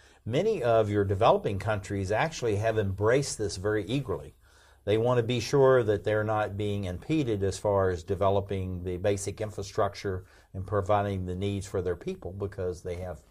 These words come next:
again, a rapidly expanding population basis. But yet they're actively embracing this into the development plans that they're putting together.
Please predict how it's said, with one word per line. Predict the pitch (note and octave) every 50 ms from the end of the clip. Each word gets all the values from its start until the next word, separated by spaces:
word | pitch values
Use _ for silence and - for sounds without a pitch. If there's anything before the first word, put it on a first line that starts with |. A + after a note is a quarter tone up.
| _ _ _ _
again, | - - - _ - A2 G#2 G2 F#2 F2
a | E2+
rapidly | E2+ F#2 F#2 F2+ - E2+ E2+ E2+ F2
expanding | E2+ D#2+ E2 - - G#2+ G#2 G2 F#2+ F2
population | E2+ G#2 G2+ G2 - G2 F#2 F2 G2 G2+ G2 F#2+ E2 F2 E2+
basis. | E2+ E2+ F2 - - F2 - - - - - - - - - -
But | - B2+
yet | D3 E3+ G3 F#3+ C3+ C3
they're | C#3+ D3+ D#3+ D#3+ C#3+ C3 - -
actively | - C3+ D#3 - - E3+ C#3+ D3 D3+ D3+ C#3
embracing | A#2+ G#2+ G2 G#2 A2+ C3 D#3 D3 - D3 C3+ A#2+ A2
this | G#2+ G#2+ G#2 G2+ - - - -
into | C3+ C#3 D3 D#3+ D#3 C#3+ - - C#3+ C3 B2 A#2+ A#2 A2
the | G2 G2+ G2
development | F#2 G#2 F#2+ G#2+ A2 B2 C#3 C3 B2 G#2 -
plans | - - G#2 G2+ G2 G2 F#2+ F#2+ F#2 -
that | G2+ F2+ E2+
they're | - G#2 F#2
putting | F#2+ - - G#2+ G#2 G2+ G2
together. | F#2 F2+ F2+ G#2 G#2 F#2 F2 E2 E2+